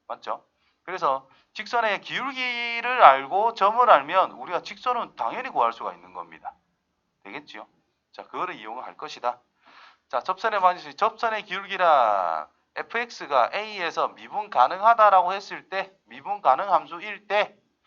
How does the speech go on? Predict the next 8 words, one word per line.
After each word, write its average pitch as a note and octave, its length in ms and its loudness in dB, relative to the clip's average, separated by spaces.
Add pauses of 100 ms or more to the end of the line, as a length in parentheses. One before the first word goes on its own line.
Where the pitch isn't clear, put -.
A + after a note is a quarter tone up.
(260)
접선의 F#3+ 440 -2
기울기는 D#3+ 580 -10 (2000)
미분 A#2 300 -18
계수가 D3+ 360 -2
바로 F#3+ 200 2
접선의 F#3+ 400 -8
기울기다. F3+ 640 4 (920)
됐어요? B2 400 -6